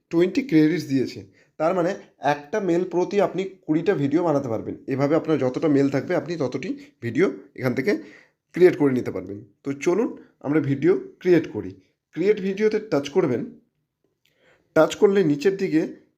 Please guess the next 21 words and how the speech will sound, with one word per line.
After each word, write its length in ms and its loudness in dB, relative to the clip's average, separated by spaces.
এখানে 440 -2
আপনি, 500 0
আহ, 480 2
আপনার 300 2
যে 180 4
ছবিটি 560 -2
দিয়ে 220 2
ভিডিও 340 0
তৈরি 200 4
করতে 260 -2
চান 200 -2
সেটাকে 460 -2
ইম্পোর্ট 480 2
করতে 260 -4
হবে। 320 -10
তো 80 -2
আমি 260 4
অ্যাড 240 4
অপশানে 300 0
টাচ 240 -2
করলাম। 500 -2